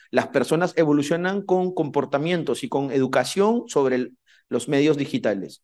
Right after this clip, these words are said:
entendiéndolos y sabiendo también sus limitaciones, que eso es algo que hay que, eh, asumir. Por eso es que el principio de eficacia es tan importante. O sea, uno busca, a través de los medios tecnológicos, superar los problemas, eh, puntuales que tiene la administración pública, sobre todo en la maquinización de procedimientos.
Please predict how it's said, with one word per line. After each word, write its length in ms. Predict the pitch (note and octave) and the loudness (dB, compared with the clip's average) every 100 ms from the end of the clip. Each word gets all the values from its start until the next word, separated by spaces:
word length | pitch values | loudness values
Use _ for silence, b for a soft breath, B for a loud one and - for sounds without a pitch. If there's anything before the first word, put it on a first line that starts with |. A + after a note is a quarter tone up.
| - | -4
entendiéndolos 920 | C#3+ D3 C#3+ C#3+ F#3+ G#3+ A3 A#3+ A#3+ | -2 2 2 4 4 6 4 4 2
y 80 | C#3+ | -2
sabiendo 240 | C#3 D3+ E3+ | -4 -2 -2
también 180 | C#3 | -4
sus 160 | D#3 D#3 | -4 -4
limitaciones, 720 | C3+ A2+ F#2+ - D3+ G2+ F#2+ _ _ _ _ | -2 -2 -2 0 -2 -2 -12 _ _ _ _
que 100 | C3+ | -4
eso 120 | C3 | -2
es 80 | C3+ | 4
algo 260 | D3+ D#3 D#3 | 4 4 4
que 100 | C#3+ | 2
hay 140 | C#3+ | 0
que, 360 | D3 D3 C3+ - | -2 -2 -4 -8
eh, 160 | B2+ F#2+ | -10 -8
asumir. 520 | B2+ - A#2+ G#2 - - b b b | -8 -6 -4 -4 -6 -12 b b b
Por 160 | E3+ | 6
eso 120 | F#3+ | 8
es 100 | A#3 | 6
que 80 | A#3 | 6
el 80 | - | 4
principio 360 | E3 D#3+ - G#3 | 4 0 4 4
de 60 | |
eficacia 400 | F3 D#3+ F#3 F3+ | 4 2 0 2
es 80 | F3 | 0
tan 160 | F3+ F#3 | -2 -2
importante. 640 | F3+ C3 D3+ F3 A#2 - _ _ _ _ b b b | -2 -2 0 -2 -2 -12 _ _ _ _ b b b
O 80 | B2+ | 0
sea, 140 | - | 2
uno 280 | F#3 G3+ A3 | 2 4 4
busca, 720 | G3 A#3 - - A#2 A2+ - _ _ | 4 2 2 0 0 0 -6 _ _
a 120 | A2 | -6
través 300 | - B2 C#3 | 2 4 4
de 80 | D3+ | 4
los 120 | D3+ | 2
medios 220 | D#3+ E3+ D#3+ | 0 -2 -2
tecnológicos, 800 | D#3+ D3 D#3 D#3+ F3+ F#3 F3+ - b b | -4 0 2 0 0 -2 -2 -12 b b
superar 640 | - D#3+ D#3+ D3+ F3+ F#3 | -2 4 6 8 8 6
los 180 | E3+ - | 2 0
problemas, 760 | C#3+ C3 C#3+ D#3 D#3 D#3+ - - | 0 0 2 0 -2 -2 -4 -6
eh, 280 | C#3 B2 A#2+ | 0 0 0
puntuales 400 | C#3 C3 F3 F#3+ | -2 2 4 4
que 100 | E3 | 0
tiene 140 | D#3 E3 | -2 -2
la 60 | |
administración 440 | D#3+ C#3 C3+ E3 D3 | -2 -4 -4 -4 -2
pública, 240 | F#3 F3+ | -2 0
sobre 220 | D#3 B2+ | -2 -2
todo 240 | D#3 E3+ F3 | 0 2 2
en 60 | |
la 80 | C#3+ | 2
maquinización 760 | A#2+ A#2+ B2+ B2 B2 - F3 C#3+ | 0 -2 -6 -4 -4 0 0 2
de 100 | A2+ | -2
procedimientos. 800 | A2+ A2+ A2 A2+ F2 - - | -2 -2 0 -2 -4 -8 -20